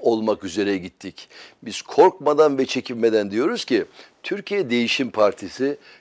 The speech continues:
gökyüzünde parlayan bir yıldız, dipten gelen bir dalga, ama milletimizin de ortak noktası olacak. Biz saygıyla, sevgiyle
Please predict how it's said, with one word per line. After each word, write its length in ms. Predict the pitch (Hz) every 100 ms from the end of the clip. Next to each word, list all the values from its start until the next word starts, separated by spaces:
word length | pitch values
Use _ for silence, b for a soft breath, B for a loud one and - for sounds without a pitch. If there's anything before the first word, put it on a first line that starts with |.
| _
gökyüzünde 1120 | 101 226 381 370 - 117 113 101 123 113 110
parlayan 720 | 101 - 107 107 104 104 101 98
bir 60 |
yıldız, 600 | 110 104 101 170 - - - b b b -
dipten 480 | 123 127 - 156 175
gelen 520 | 151 120 117 107 92
bir 100 | 98 -
dalga, 680 | 104 117 117 151 190 156 _ -
ama 220 | 110 98
milletimizin 880 | 101 143 143 135 120 113 101 117 117
de 220 | 156 156 b b -
ortak 520 | 113 110 - - -
noktası 440 | 110 - 104 -
olacak. 340 | 110 95 85 85 _ B B -
Biz 120 | 117
saygıyla, 760 | - 120 107 104 143 143 120 131
sevgiyle 760 | - 110 104 123 131 117 143